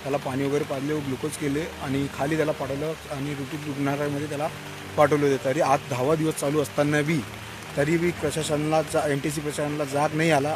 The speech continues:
आता माझ्यासोबत वैभव पांडे हा चिमणी आंदोलनासाठी चढला आहे आणि माझं अन्नत्याग आंदोलन चालू आहे.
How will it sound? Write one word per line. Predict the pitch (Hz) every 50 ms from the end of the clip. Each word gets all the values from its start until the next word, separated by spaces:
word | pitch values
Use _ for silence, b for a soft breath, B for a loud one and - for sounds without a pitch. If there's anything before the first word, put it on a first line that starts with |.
| - -
आता | 143 139 147 165
माझ्यासोबत | 151 135 139 147 135 143 147 147 - 143
वैभव | 139 139 139 143 156 151
पांडे | - 151 139 139 139 147 156 151 - - - - -
हा | 135 143 143
चिमणी | 151 - - 147 147 151 151
आंदोलनासाठी | 147 143 143 147 143 143 143 143 139 143 139 143 151 160 - - - - - - - - -
चढला | 160 147 143 143 156 165
आहे | 147 143 156
आणि | 160 147 147 151 151
माझं | 147 139 139 135 151 151 156 - -
अन्नत्याग | 160 151 156 165 165 160 170 165
आंदोलन | 151 143 143 143 143 147 143
चालू | - 139 135 147 160 156
आहे. | 151 135 143